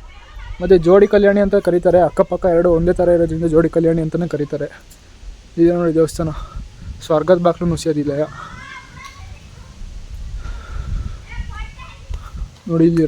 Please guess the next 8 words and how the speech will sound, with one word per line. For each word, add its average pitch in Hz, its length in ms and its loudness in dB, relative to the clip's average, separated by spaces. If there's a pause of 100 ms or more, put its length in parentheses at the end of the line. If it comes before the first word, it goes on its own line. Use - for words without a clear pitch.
ರಾಜ್ಯರು, 180 720 4
ರಾಜ್ಯಗಳು 170 460 2
ಕೂತ್ಕೊಂಡು 185 400 -2 (1000)
ಇಲ್ಲಿಂದ 185 280 2
ದೇವ್ರು 175 360 4
ನೋಡ್ತಿದ್ರು 170 320 0
ಅಂತ 170 160 -2
ಹೇಳ್ತಾರೆ. 156 400 -2